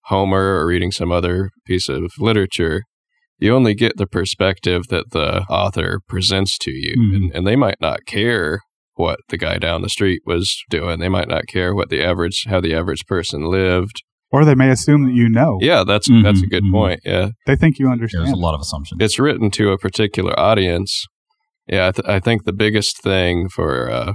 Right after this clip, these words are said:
Speaker 1: a reader of the Bible that archaeology provides is just context.
Speaker 2: Mm-hmm.
Speaker 1: That sort of the social historical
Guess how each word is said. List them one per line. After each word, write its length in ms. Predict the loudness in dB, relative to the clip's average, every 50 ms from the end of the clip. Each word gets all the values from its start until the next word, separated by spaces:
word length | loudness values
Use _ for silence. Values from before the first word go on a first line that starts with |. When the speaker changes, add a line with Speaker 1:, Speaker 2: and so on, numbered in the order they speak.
| -4
Speaker 1:
a 60 | -2 0
reader 260 | 2 2 2 0 -2
of 80 | -4 -6
the 80 | -6
Bible 640 | -2 0 2 2 2 2 0 0 -2 -2 -4 -6 -6 -6
that 200 | -4 -4 -4 -4 -4
archaeology 480 | -4 -4 -4 -4 -6 -6 -6 -8 -10 -12
provides 640 | -10 -12 -8 -4 -2 0 0 0 0 -2 -4 -6 -8 -8
is 120 | -8 -8 -6
just 200 | -6 -6 -6 -4
context. 800 | -4 -4 -2 -2 -2 -4 -6 -8 -10 -10 -12 -12 -12 -8 -4 -2
Speaker 2:
Mm-hmm. 280 | 0 0 0 0 0 -2 -4 -8 _ _ _ _ _ -8
Speaker 1:
That 140 | -6 -4
sort 200 | -2 0 0 0
of 100 | 0 0
the 180 | -2 -2 -2 -2
social 440 | 0 0 0 0 0 0 -2 -2 -2
historical 880 | -2 -4 -4 -2 0 0 0 0 0 -2 -2 -4 -2 -2 -2 -4 -6